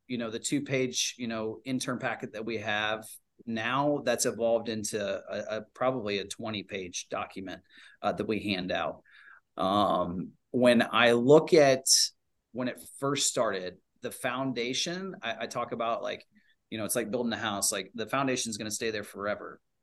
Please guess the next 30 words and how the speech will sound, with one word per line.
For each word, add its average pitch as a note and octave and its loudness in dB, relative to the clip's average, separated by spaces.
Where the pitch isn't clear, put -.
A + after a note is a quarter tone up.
Um, A2 -2
and A2+ -4
when A2+ -4
Coach A#2 -4
Tracy A2+ -2
got G2+ 0
here G#2+ -6
in G#2 -6
two G#2 -8
thousand G2+ -4
two, G#2 -2
she - 2
set B2+ 4
the A#2+ -8
foundation G#2+ -4
of, G2+ -8
we're A#2+ -6
gonna A#2 -4
use A2+ -4
the A2 -8
same G2 -2
programming C3+ -4
template, E3 -4
we're A2 -8
gonna G#2+ -6
use G#2 -6
the - 0
same G#2+ 0
terminology, C#3 -4
um, G#2+ -2